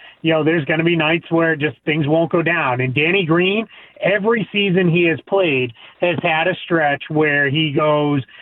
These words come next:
about three or four weeks where you're like, "Is this guy ever gonna make a shot again?"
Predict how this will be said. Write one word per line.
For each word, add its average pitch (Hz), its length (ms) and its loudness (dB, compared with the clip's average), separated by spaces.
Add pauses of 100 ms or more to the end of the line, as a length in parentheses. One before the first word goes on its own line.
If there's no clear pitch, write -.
(120)
about 151 380 0
three 160 200 2
or 180 80 0
four 185 260 0
weeks 170 400 0
where 156 140 2
you're 151 140 2
like, 135 180 -2
"Is 131 80 -2
this 143 200 0
guy 165 200 2
ever 156 140 0
gonna 156 200 0
make 151 240 0
a 143 80 -2
shot 190 380 0
again?" 127 420 -2